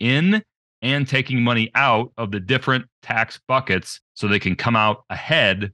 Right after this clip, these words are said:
on taxes. Tax bucket number one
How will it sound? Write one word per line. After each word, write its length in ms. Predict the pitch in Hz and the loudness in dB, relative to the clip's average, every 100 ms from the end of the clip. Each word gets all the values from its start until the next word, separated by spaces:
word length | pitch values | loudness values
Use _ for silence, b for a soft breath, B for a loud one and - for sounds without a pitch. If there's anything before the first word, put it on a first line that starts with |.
| _ _ _ 107 | _ _ _ -6
on 160 | 101 | -4
taxes. 560 | 104 92 - - - _ _ _ _ _ - | 0 0 -2 -18 -20 _ _ _ _ _ -2
Tax 320 | 147 175 - | 0 0 -2
bucket 480 | 123 139 139 123 - | 0 2 2 0 2
number 320 | 131 120 110 | 2 4 2
one 560 | 98 123 113 107 104 | 2 4 4 4 2